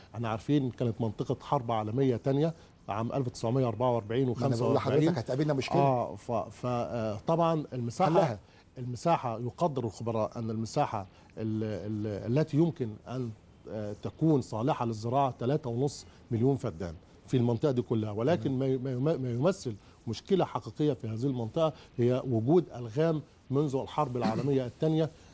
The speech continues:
Speaker 1: الخرائط بتاعة الألغام موجودة لدى القوى التي، آه، آه، دخلت
Speaker 2: طب ما
Speaker 1: مصر.
Speaker 2: احنا ممكن نعمل مطالبة
Speaker 1: وبالتالي
Speaker 2: دولية بيها.
Speaker 1: وبالتالي نحن نطالب من هذا البرنامج إن
Speaker 2: مم.
Speaker 1: احنا، آه، نطالب الدول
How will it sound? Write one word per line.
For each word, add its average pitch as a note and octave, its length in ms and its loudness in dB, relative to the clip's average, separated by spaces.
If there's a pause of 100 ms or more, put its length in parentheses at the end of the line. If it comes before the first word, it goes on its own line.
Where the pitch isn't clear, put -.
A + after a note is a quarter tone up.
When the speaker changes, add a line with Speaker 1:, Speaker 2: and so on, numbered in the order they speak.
(180)
Speaker 1:
الخرائط C#3+ 520 2 (160)
بتاعة D#3 300 0
الألغام C3 380 0
موجودة B2+ 400 2
لدى B2+ 180 4
القوى C#3 400 2
التي، C3 380 -2 (180)
آه، A#2 360 -8
آه، - 20 -4
دخلت C3 340 0
Speaker 2:
طب A#2 80 -4
ما C3+ 60 0
Speaker 1:
مصر. D3 100 2
Speaker 2:
احنا E3 120 2
ممكن F3+ 160 -2
نعمل F3 140 4
مطالبة D3 160 6 (100)
Speaker 1:
وبالتالي F3 220 8
Speaker 2:
دولية D#3 240 4
بيها. C3 280 -4
Speaker 1:
وبالتالي C#3+ 640 4
نحن C3 240 -2
نطالب A#2 460 -2
من A2 120 -4
هذا C#3+ 220 2
البرنامج B2+ 480 0 (300)
إن D3 60 -4
Speaker 2:
مم. D#3 100 2
Speaker 1:
احنا، A2+ 300 -2 (340)
آه، G#2+ 160 -4
نطالب A#2+ 480 2
الدول A2+ 360 2